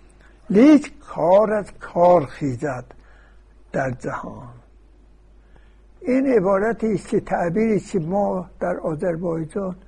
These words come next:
خیلی زیاد داریم، «ایشیشتن خار، ایشیشتن خار.» اصلاً از این تعبیراتی است که بر سر زبان هاست. گویا در فارسی هم همچون تعبیری هست، ولی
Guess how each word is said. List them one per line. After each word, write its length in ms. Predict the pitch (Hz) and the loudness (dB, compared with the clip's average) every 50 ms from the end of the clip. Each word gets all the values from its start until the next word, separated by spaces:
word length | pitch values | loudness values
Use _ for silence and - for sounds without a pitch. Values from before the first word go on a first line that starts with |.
| - - - - - - - - - - | -20 -20 -20 -20 -20 -20 -20 -20 -20 -20
خیلی 440 | - - - 247 254 202 190 185 156 | -16 0 2 2 4 4 4 2 2
زیاد 380 | 139 160 175 180 202 175 147 | 2 4 4 4 4 2 0
داریم، 360 | - 175 156 139 160 170 208 | 0 0 0 0 0 -2 0
«ایشیشتن 600 | 285 254 196 - 226 185 - - - 196 190 170 | 0 0 0 0 -4 -6 -6 0 2 2 2 2
خار، 320 | - - - - - - - - | -2 -6 -10 -12 -12 -12 -10 -10
ایشیشتن 600 | - 190 - 226 185 - - - 190 170 165 143 | -10 -8 -4 -4 -6 -6 -6 -8 -8 -8 -8 -10
خار.» 340 | 131 - - - - - - - - - - - - - - - - | -12 -14 -16 -16 -16 -16 -18 -20 -20 -20 -20 -20 -20 -20 -18 -8 -6
اصلاً 360 | 190 175 - 220 220 196 - - - - - - - - - - | -6 -4 -4 -6 -6 -6 -8 -12 -18 -20 -20 -20 -20 -20 -20 -14
از 200 | - 165 160 220 | -10 -10 -6 -4
این 120 | 220 202 - | -4 -4 -4
تعبیراتی 800 | 151 156 175 165 151 165 156 151 170 185 196 190 - - 226 | -6 -6 -6 -6 -4 -4 -2 -2 -2 -2 -4 -4 -6 -6 -8
است 100 | 190 - | -8 -8
که 360 | - - 214 240 226 226 208 - - - - - - - - - - - - - - | -10 -10 -8 -6 -6 -8 -8 -12 -18 -20 -20 -20 -20 -20 -20 -20 -20 -20 -20 -18 -12
بر 160 | - 185 175 160 | -10 -8 -8 -10
سر 460 | - - - - 220 247 220 190 160 | -12 -12 -4 -2 -2 0 0 0 0
زبان 380 | 151 143 127 131 139 139 131 | -2 -2 -4 -6 -10 -10 -12
هاست. 460 | 113 127 151 147 131 - - - - - - - - - - - - - - - - - - | -10 -10 -10 -10 -10 -12 -16 -18 -20 -20 -20 -20 -20 -20 -20 -20 -20 -20 -20 -20 -20 -6 -2
گویا 380 | 285 320 311 302 285 269 247 | 0 2 2 4 6 6 6
در 280 | 226 180 202 180 170 156 | 6 4 4 2 2 -2
فارسی 600 | - - - 202 190 190 185 156 - - 240 247 | -4 -4 -2 0 2 2 2 0 -2 -2 -2 0
هم 240 | 233 226 233 214 175 | 0 0 0 -2 -2
همچون 500 | 147 190 190 160 139 - 226 196 170 - - - - - - - - - - - - | -4 -4 -4 -4 -2 0 0 0 0 -2 -8 -16 -20 -20 -20 -20 -20 -20 -20 -18 -6
تعبیری 560 | - 202 202 190 185 190 233 240 247 247 220 | -2 0 2 2 2 2 2 2 6 4 4
هست، 380 | 170 202 240 247 208 - - 240 | 6 6 2 2 0 -4 -6 -4
ولی 360 | 208 208 220 262 240 202 | -2 -2 -2 -2 -4 -4